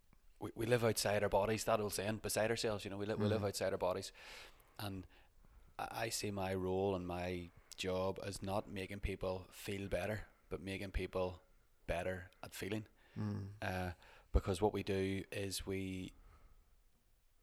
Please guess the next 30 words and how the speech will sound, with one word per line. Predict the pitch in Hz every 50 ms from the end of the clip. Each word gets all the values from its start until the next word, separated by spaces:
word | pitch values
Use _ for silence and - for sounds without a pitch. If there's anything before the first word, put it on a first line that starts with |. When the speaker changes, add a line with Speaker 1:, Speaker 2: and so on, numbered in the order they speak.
| _ - - _ _ - -
Speaker 1:
go | - 107
through | 104 - 101 107 107 107 107 101 95 85 - - - - - - - - - - - - - - -
life | 107 113 131 - - - - - - - - - - - - - - - - -
with | 107 95
all | 104 101 98
sorts | - 107 98 -
of | - 101
ups | 101 - - -
and | 98
downs | 90 98 98 101 104 95
and | 95
disappointments | 95 101 - - 98 104 101 101 95 92 101 101 - - 101
and, | 92 90 90 87 87 87 78 67 58 - - - -
and | 101 101 95 95 92 95 - - -
traumas, | - - 113 110 110 117 113 104 - - - - - _ - -
big | - 110 113 -
T | 113 113 107
traumas | - 117 107 107 107 101
and | 95 95
small | - 110 98 104 110
T | - 113 107
traumas. | - 117 104 107 110 - - - - - - - - - - - - - _ -
Uh, | 95 92 92 90 92 92 92 90 90 - - _ _ _ _ _ _ _ _ _ _ _ _ _ _ _ -
and | 101 101 90
these | 101 101 98 101
are | 95
difficult | 87 - 101 - - 104 - 98 101 -
things | - 90 87 92 90 -
to | -
feel. | - - - 127